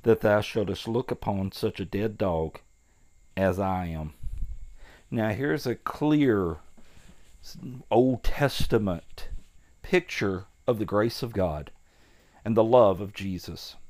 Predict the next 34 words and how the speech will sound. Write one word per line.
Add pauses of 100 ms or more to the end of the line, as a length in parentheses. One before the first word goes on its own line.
(520)
You
see, (500)
David
was (100)
doing
this
not
for
Jonathan,
not
looking
for
a, (380)
a
soul
from
Jonathan,
but
he
actually
looked (600)
for
someone (480)
that
was
from
the
house
of
Saul.
Saul
was
the
king